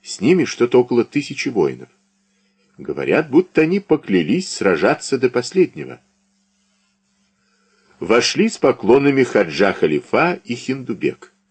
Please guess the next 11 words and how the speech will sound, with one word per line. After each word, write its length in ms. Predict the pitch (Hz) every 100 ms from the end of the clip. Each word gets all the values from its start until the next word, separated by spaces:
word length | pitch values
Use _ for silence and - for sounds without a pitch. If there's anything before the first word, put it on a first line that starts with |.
| _ _ _ - -
Бабур 400 | - 104 95 123
посадил 520 | 104 98 - 85 101 92
их 100 | -
напротив 480 | 80 - 82 78
себя. 360 | - 65 64 - _ _ _ _ _ _
Все 160 | - 92
так 200 | 127 123
же 320 | 98 107 92 -
молодо 500 | 85 95 101 90 78
звонко 540 | 71 64 127 143 -
заговорил. 540 | 101 98 90 73 62